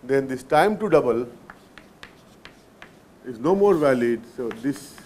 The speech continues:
is now interpreted as time to half, and that is ln two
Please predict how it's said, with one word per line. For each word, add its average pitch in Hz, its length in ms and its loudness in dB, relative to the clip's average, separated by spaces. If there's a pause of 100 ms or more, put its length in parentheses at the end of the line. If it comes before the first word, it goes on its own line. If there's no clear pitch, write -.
is 120 160 -10
now 147 180 -4
interpreted 127 540 -4
as 110 140 -2 (100)
time 139 300 -4
to 123 140 -6
half, 151 380 -4 (600)
and 143 140 -10
that 123 200 -6
is 117 80 -2
ln 107 460 -6
two 139 320 -6